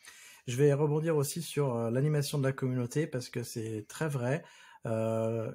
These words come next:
une communauté libre, ça s'anime. Nous, on, on a encore, on était des tout novices, hein. Euh, on, on n'a pas de contributeurs extérieurs.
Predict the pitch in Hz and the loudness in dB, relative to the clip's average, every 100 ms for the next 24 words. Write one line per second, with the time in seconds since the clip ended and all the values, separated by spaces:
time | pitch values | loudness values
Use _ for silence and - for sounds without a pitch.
0 | - 139 120 143 156 160 - 139 165 139 | -8 -6 0 2 2 0 0 0 0 -2
1 | - 139 135 131 131 180 - 143 143 175 | -2 -2 0 0 2 0 0 2 2 4
2 | 127 117 113 120 - 123 123 123 117 113 | 2 2 0 -2 -2 0 2 2 -2 -2
3 | 139 131 113 127 120 - 170 170 151 180 | 0 0 -2 -4 -4 -2 0 2 0 -2
4 | 131 139 - _ - 120 110 110 113 110 | -2 -4 -8 _ -10 -4 -2 -2 -2 -2
5 | 117 117 - 131 120 - 131 113 113 117 | -4 -6 -6 -4 -4 -6 -8 -6 -6 -2
6 | 156 151 139 139 - 135 131 131 135 127 | 0 2 0 -2 -4 -4 -2 -2 -2 -2
7 | - 117 113 87 - | -6 -4 -4 -4 -8